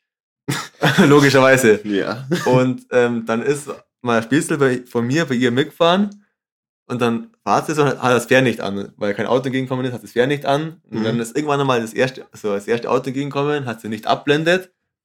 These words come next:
Speaker 1: Hat sie der, der Kollege von mir gedacht, ja, so, okay. Dann kommt das zweite Auto entgegen, hat sie, <laughs> hat sie auch nicht abblendet.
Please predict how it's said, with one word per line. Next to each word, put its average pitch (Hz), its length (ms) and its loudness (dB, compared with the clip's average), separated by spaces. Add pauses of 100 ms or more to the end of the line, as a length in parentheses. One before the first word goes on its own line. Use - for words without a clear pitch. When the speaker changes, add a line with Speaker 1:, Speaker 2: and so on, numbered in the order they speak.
(140)
Speaker 1:
Hat 110 120 -14
sie 110 80 -10
der, 104 160 -8 (180)
der 104 220 -2
Kollege 117 340 -6
von 120 100 -6
mir 120 80 -4
gedacht, 113 340 0
ja, 90 140 -14
so, 92 120 -20
okay. 139 460 -4 (520)
Dann - 120 -20
kommt 117 100 -2
das - 60 -14
zweite 147 280 4
Auto 151 140 2
entgegen, 151 320 0
hat 127 140 -2
sie, 110 60 -8
<laughs> - 560 -6
hat 123 100 -2
sie 127 100 2
auch 131 100 6
nicht 165 140 2
abblendet. 156 640 2